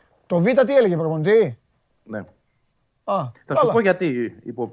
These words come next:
Speaker 2: υπο-, πιο σκεπτικό.
Speaker 1: Και τι να το κάνεις, ευχαριστώ, Γιώργο. Και τι να το
Speaker 2: Όχι,
Speaker 1: κάνεις,
Speaker 2: ρε
Speaker 1: ρε
Speaker 2: παιδί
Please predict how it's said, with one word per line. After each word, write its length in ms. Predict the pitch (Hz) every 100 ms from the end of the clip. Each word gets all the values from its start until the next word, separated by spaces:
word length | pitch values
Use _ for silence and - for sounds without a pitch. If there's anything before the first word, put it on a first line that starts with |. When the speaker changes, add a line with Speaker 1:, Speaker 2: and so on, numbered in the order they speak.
| -
Speaker 2:
υπο-, 220 | 117 117 104
πιο 280 | - 113
σκεπτικό. 520 | 107 107 - 98 104 92
Speaker 1:
Και 140 | 196
τι 100 | 226
να 120 | 285
το 100 | 254
κάνεις, 240 | 269 277 214
ευχαριστώ, 320 | 185 202 214
Γιώργο. 220 | 208 175
Και 100 | 165
τι 100 | 240
να 120 | 294
το 60 | 269
Speaker 2:
Όχι, 80 | 247
Speaker 1:
κάνεις, 320 | 285 180 185
Speaker 2:
ρε 40 |
Speaker 1:
ρε 60 |
Speaker 2:
παιδί 80 | -